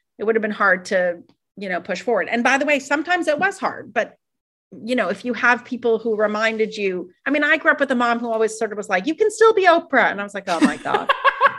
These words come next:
Speaker 1: Um,
Speaker 2: You still can, Miriam. You still can. <laughs>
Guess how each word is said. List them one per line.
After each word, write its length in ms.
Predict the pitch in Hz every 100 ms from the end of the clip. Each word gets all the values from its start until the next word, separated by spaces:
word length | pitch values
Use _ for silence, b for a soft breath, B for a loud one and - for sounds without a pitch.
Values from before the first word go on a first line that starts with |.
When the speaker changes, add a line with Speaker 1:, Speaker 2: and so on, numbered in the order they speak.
| 508
Speaker 1:
Um, 340 | 403 180 - - - - - - - - B B
Speaker 2:
You 140 | 330 370
still 260 | 349 392
can, 320 | - 339 349
Miriam. 520 | 302 247 240 247 247 262
You 100 | 277
still 260 | - 330
can. 640 | - 320 - 285 285 269
<laughs> 40 | -